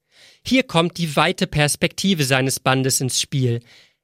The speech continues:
Er sieht rechte Gewalt an Diskriminierten als direkten Angriff auf die freiheitlich-demokratische Grundordnung selbst.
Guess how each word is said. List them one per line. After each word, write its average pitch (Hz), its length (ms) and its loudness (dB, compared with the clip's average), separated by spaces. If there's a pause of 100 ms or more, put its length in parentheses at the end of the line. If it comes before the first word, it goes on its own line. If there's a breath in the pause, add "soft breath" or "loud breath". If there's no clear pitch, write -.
(140)
Er 208 180 2
sieht 180 380 -2
rechte 151 320 0
Gewalt 147 480 2
an 151 100 -2
Diskriminierten 143 1040 0
als 147 320 0
direkten 170 640 -2
Angriff 156 560 0
auf 143 260 -2
die 151 120 -6
freiheitlich-demokratische 180 1500 0
Grundordnung 131 760 0
selbst. 123 600 -2